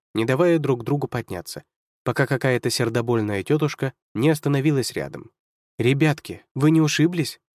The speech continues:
Давайте я помогу". "Спасибо, спасибо, мы в порядке".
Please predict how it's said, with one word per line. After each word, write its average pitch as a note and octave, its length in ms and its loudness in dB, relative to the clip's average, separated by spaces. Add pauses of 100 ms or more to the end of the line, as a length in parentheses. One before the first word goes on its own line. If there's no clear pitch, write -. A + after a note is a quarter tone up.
(380)
Давайте D#3+ 520 2
я D#3+ 120 4
помогу". A2+ 480 -2 (640)
"Спасибо, F#3 680 0
спасибо, D3 520 2
мы F3 200 2
в - 60 -8
порядке". B2+ 640 0